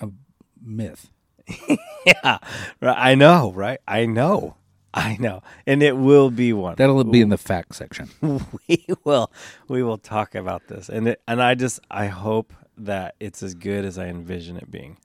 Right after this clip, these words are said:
Speaker 1: It's like a steelhead, you know. Just because I didn't see it <laughs> doesn't mean it's not here. So that's it. Yeah, Friday the thirteenth. Uh, your week going well?
Speaker 2: Yeah,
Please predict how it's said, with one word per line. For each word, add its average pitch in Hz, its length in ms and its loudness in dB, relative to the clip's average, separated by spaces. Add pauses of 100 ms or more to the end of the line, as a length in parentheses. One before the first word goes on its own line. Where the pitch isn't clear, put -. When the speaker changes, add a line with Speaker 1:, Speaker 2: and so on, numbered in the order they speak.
(160)
Speaker 1:
It's - 180 -8
like 123 200 -2
a 110 40 0
steelhead, - 540 -12
you 87 140 -12
know. 82 300 -12
Just - 180 -10
because 113 320 -6
I 98 80 -4
didn't 95 320 -12
see 117 240 -6
it 139 180 -10 (200)
<laughs> 101 220 -16
doesn't 104 300 -4
mean 95 160 -4
it's 87 220 -6
not 85 180 -8
here. - 220 -16 (1300)
So 165 180 10
that's 160 300 8
it. 117 180 4
Yeah, 120 220 4 (320)
Friday 151 220 8
the 135 120 4
thirteenth. 117 500 -2
Uh, 120 160 -2
your 117 180 -2
week 123 180 2
going 123 220 2
well? 123 280 0 (480)
Speaker 2:
Yeah, 143 240 2